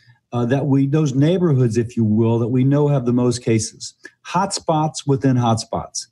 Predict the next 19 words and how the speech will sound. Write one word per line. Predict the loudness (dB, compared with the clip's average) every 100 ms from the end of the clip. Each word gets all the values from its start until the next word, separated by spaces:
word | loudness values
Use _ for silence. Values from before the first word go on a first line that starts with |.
| _ _ -20 -12 -4
To | -4
put | 0 0
a |
point | 2 2 2
on | 0
it, | -4 -8 _ -20 _ _ -8
all | -2 0 0
of | 0
the | 0
greater | 0 2 2
New | 2
Orleans | 2 2 2 2 2
area | 2 2 2 0 -4 _ _ _ -4
is | -2 0
not | 0 2
having | 0 2 2
the | 0
same | 0 0 0
problem | -2 -2 0 0 0